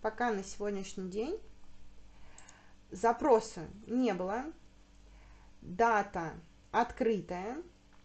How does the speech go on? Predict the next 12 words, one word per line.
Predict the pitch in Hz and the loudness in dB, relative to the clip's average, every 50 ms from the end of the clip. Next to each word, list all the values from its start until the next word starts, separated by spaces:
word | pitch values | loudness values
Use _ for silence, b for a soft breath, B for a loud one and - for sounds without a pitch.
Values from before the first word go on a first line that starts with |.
| - - - | -20 -10 -4
Будет | 226 262 311 330 302 - 214 | -2 0 0 0 0 -2 -4
всё, | - - - - 196 208 214 220 226 233 - - - - - - - | -10 -8 -4 -2 0 2 2 2 0 -2 -8 -14 -20 -20 -20 -10 -8
будет | 185 190 185 175 170 - | -8 -8 -6 -8 -10 -12
всё | - - 180 180 180 180 185 - - | -10 -6 -4 -4 -4 -6 -8 -12 -14
по | - - | -10 -10
запросу. | 156 151 - - - 135 131 - - - - - - - - - - - - - - - - - - - - - - - - - - - - - - - - - - B B B B B B B B B B B | -8 -10 -10 -10 -10 -10 -10 -12 -14 -18 -20 -20 -20 -20 -20 -20 -20 -20 -20 -20 -20 -20 -20 -20 -20 -20 -20 -20 -20 -20 -20 -20 -20 -20 -20 -20 -20 -20 -20 -20 -20 B B B B B B B B B B B
Надеюсь, | 220 262 294 285 349 339 - - | 0 4 6 8 8 8 8 8
вам | 240 226 240 247 | 6 6 8 6
было | 233 285 285 269 233 214 196 - - - | 8 10 10 12 10 10 8 4 0 2
интересно. | 262 269 254 226 - 262 214 202 175 180 202 - - 254 262 | 4 6 6 6 4 4 6 6 6 4 2 2 2 2 2
Надеюсь, | 262 262 247 233 220 233 254 262 262 240 226 220 214 - - | 4 4 2 2 2 2 4 4 6 6 4 4 2 -2 -6
вы | 202 190 190 208 226 226 220 220 214 208 208 202 | -6 0 4 4 6 6 6 6 4 4 2 0